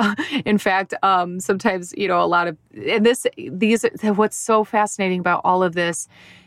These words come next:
<sighs> sorry, I'm talking so fast 'cause I'm so pa-, I'm very, very passionate about this, um, that I'm doing my best to be broad stroke about A D H D and then bring it into a broad stroke conversation about anxiety,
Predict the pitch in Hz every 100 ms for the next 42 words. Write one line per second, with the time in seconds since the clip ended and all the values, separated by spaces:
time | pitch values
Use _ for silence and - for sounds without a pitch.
0 | _ - 220 160 - - 196 180 - -
1 | 208 202 180 - 170 165 - - 165 -
2 | 175 175 - - 202 208 - - 196 202
3 | 185 185 180 170 165 - - 170 - 165
4 | 170 - - - - - - - 156 220
5 | 190 170 165 160 - - 196 196 180 180
6 | - _ - 214 220 214 180 202 202 233
7 | 269 262 202 175 180 - - 214 190 175
8 | 170 156 _ - 190 202 190 - - 185
9 | 190 175 185 175 - 185 170 175 - -
10 | 196 185 180 180 190 190 190 185 - -
11 | 185 185 185 185 - - - 196 185 175
12 | 175 175 175 175 - 185 175 180 170 160
13 | 165 - 180 175 170 165 170 160 180 175
14 | 170 165 165 165 170 208